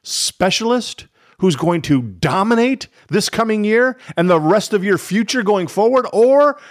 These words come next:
are you going to be Fred?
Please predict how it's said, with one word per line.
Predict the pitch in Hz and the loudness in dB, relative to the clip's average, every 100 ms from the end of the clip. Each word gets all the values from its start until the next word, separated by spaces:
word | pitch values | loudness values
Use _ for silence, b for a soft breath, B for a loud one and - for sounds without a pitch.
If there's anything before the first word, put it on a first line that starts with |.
| B - | B -2
are | 180 | 0
you | 180 190 269 294 | 0 2 4 4
going | 214 233 247 254 233 | 2 2 2 0 -4
to | - 240 240 | -2 0 0
be | 190 214 226 220 220 196 b b b _ _ _ | 0 0 2 0 -2 -4 b b b _ _ _
Fred? | - - - 156 127 98 80 | -20 -6 0 2 0 -2 -10